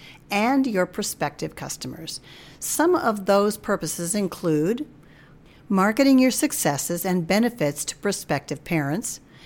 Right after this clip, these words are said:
informing, communicating, and engaging existing parents, delivering transparency to the public, including community members and taxpayers, providing up-to-date information on school events, activities, programs, and curricula,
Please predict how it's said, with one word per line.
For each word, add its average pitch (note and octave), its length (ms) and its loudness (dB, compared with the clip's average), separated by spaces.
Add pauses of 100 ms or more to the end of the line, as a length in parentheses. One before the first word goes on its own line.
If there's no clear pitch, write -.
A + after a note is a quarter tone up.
(100)
informing, A3 720 2
communicating, F#3+ 800 0
and F3 80 2
engaging E3 560 2
existing D3 540 -4
parents, D3 560 -6 (580)
delivering A3 560 2
transparency G#3+ 720 0
to G#3+ 140 -2
the G#3+ 80 -10
public, G#3+ 420 -2
including F#3 640 2
community F#3+ 540 0
members E3+ 560 0
and G3 140 -4
taxpayers, D3 840 -4 (600)
providing A#3+ 680 4
up-to-date F#3+ 560 0
information F3+ 800 -2
on D#3+ 160 0
school G#3 400 0
events, F#3 560 -2
activities, E3+ 800 -4 (300)
programs, F3+ 720 2
and E3+ 260 -4
curricula, D3+ 600 -6